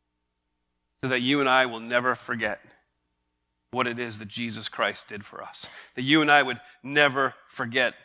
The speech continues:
the rescue. And you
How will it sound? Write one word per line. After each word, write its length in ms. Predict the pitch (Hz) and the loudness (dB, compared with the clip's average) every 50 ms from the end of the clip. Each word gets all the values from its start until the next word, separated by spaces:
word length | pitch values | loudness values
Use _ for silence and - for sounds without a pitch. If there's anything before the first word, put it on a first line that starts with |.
| _ _ _ _ _ _ _ _ | _ _ _ _ _ _ _ _
the 80 | - 123 | -8 -2
rescue. 540 | 123 135 131 120 - - - - 117 101 98 90 - - - - _ _ _ - - _ _ _ _ _ _ _ _ _ _ _ _ _ _ _ _ _ _ _ _ _ _ _ _ _ _ _ _ _ _ _ _ _ _ _ _ _ _ _ _ _ _ _ _ _ _ _ _ _ _ _ _ _ _ _ _ _ _ _ _ _ _ _ _ _ _ _ _ _ _ _ _ _ _ _ _ _ _ _ _ _ _ _ _ _ | 0 2 2 2 0 -4 -6 -8 -10 -12 -12 -14 -20 -20 -20 -20 _ _ _ -20 -20 _ _ _ _ _ _ _ _ _ _ _ _ _ _ _ _ _ _ _ _ _ _ _ _ _ _ _ _ _ _ _ _ _ _ _ _ _ _ _ _ _ _ _ _ _ _ _ _ _ _ _ _ _ _ _ _ _ _ _ _ _ _ _ _ _ _ _ _ _ _ _ _ _ _ _ _ _ _ _ _ _ _ _ _ _
And 160 | - 127 131 | -6 -4 -2
you 360 | 135 151 185 208 202 160 127 | 2 2 4 4 4 4 2